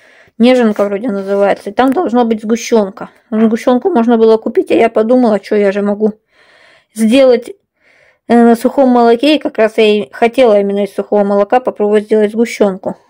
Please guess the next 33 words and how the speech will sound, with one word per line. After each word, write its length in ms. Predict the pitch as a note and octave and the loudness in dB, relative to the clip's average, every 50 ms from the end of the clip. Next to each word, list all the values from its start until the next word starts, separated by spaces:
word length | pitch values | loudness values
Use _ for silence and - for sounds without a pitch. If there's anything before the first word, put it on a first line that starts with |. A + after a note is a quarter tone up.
| _ _ _ _ _ _ _ _ _ _ _ - | _ _ _ _ _ _ _ _ _ _ _ -20
В 60 | - - | -6 -2
Кукпеде 460 | - B3+ B3+ - E4+ E4+ E4 G#4+ - | -2 -2 0 0 0 0 2 2 0
какие-то 420 | - A3+ A3 - B3+ A3+ A3+ A#3+ | 0 -2 -2 0 -2 -2 0 -2
дебильные 480 | A3+ A#3+ A#3+ A3+ B3+ B3 A3 G#3 G#3+ G#3+ | -2 -2 0 0 2 2 2 2 2 0
рецепты 420 | A3 A3 - - E4 E4+ E4 - | -2 -4 -2 -2 -2 -2 -4 -8
совершенно. 760 | - - - A#3 G#3+ - - - C4 A#3+ A3+ G#3 G#3+ G#3 G3 _ _ _ _ _ - - - - - _ _ _ _ | -8 -2 -2 -2 -2 -2 -2 -2 0 0 0 -2 -2 -4 -6 _ _ _ _ _ -20 -20 -20 -20 -20 _ _ _ _
Я 100 | A3+ A3+ | 0 0
не 140 | A#3 A#3 A#3+ | 2 2 2
знаю, 280 | A#3+ C4+ C4 A3 G3+ | 2 2 2 2 0
как 200 | G3 - G#3 - | 0 -4 -4 -2
они 160 | G#3 G#3 G3+ G3 | -2 -4 -4 -4
это 140 | F#3+ - G#3 | -6 -6 -6
называют, 420 | G3 G3 G3 G#3+ G#3+ G#3+ G3+ F#3+ G#3 | -6 -4 -2 -2 0 0 0 -2 -4
сгущёнкой. 760 | G#3+ G#3+ G#3+ - - B3 C4+ D#4+ E4+ - G#4 D#4+ A3 - _ _ _ _ _ _ _ _ _ - | -6 -8 -6 -4 -2 0 0 0 0 -2 -2 -4 -4 -6 _ _ _ _ _ _ _ _ _ -4
Я-то 280 | A3+ A#3+ B3+ B3+ C4 B3+ | 0 0 2 2 2 2
думала, 380 | A#3+ C#4 C#4 C#4 C4+ B3 A#3 | 4 4 4 4 4 2 2
что, 140 | A#3 - A#3 | 0 -2 -4
ну, 180 | B3 C#4+ E4 D#4+ | -2 -2 -2 -2
там 140 | G#4+ G4+ F#4+ | -2 -2 -4
написано 340 | F#4 - _ - C#4+ C#4+ C4 | -4 -6 _ -2 0 0 0
на 40 | B3+ | 0
сухом 300 | - A#3 A3 - A#3+ A3+ | -2 -4 -4 -2 0 2
молоке. 440 | A3 G#3+ G#3 G#3+ G#3 - C4+ D4+ E4 | 2 2 2 0 0 0 0 0 2
Я 100 | E4 B3 | 2 0
думала, 320 | A3+ B3 B3+ B3+ A3 A3+ A3+ | -2 -4 -6 -6 -6 -8 -8
что 100 | - - | -8 -8
там 160 | A#3 G#3 G#3 | -8 -6 -2
как 160 | G#3+ G#3+ G3+ | -2 -2 -2
бы 80 | G#3+ G#3+ | -2 -4
написано, 460 | G#3 G#3+ A3 E4+ - - - G3+ G3+ | -6 -6 -6 -6 -8 -8 -8 -10 -6
что 120 | - G#3 | -4 -4
и 60 | G3+ G3+ | -4 -2
как. 300 | - A#3 A#3+ B3 - | -2 -2 -2 -2 -4